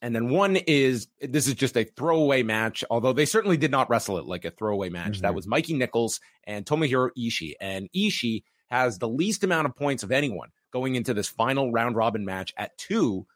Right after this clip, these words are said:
Speaker 1: while Mikey Nichols at four points, um, but also a busted up forehead. That was his,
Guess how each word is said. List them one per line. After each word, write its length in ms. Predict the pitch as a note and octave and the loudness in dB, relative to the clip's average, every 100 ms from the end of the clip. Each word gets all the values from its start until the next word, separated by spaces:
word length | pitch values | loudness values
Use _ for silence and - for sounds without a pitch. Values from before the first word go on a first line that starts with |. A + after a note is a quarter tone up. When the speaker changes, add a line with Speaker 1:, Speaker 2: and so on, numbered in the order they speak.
| _ - | _ -4
Speaker 1:
while 160 | A#2 | -2
Mikey 300 | B2+ D#3+ D#3 | 0 0 0
Nichols 400 | C3+ - A#2+ A#2 - | 0 2 0 0 -2
at 220 | G#2+ - _ _ | -2 -4 _ _
four 260 | E3+ A3+ G3+ | 0 0 0
points, 520 | - B2 A#2 A2+ - _ _ - | 2 2 2 -2 -6 _ _ -10
um, 340 | A2+ G#2+ G2+ F2 _ _ _ - | -6 -4 -6 -10 _ _ _ -10
but 120 | C3 | -2
also 360 | C#3+ D3 C#3 | 2 4 4
a 60 | B2 | 2
busted 400 | F#2+ A2 - G#2 | 2 0 0 0
up 180 | G2+ - | -2 0
forehead. 460 | G#2+ F2 F2 E2 | 0 2 0 -2
That 200 | E2 D#2+ _ _ _ - | -2 -4 _ _ _ -12
was 220 | A2 F2+ | -10 -4
his, 360 | A2+ G2+ F#2 | -2 0 -4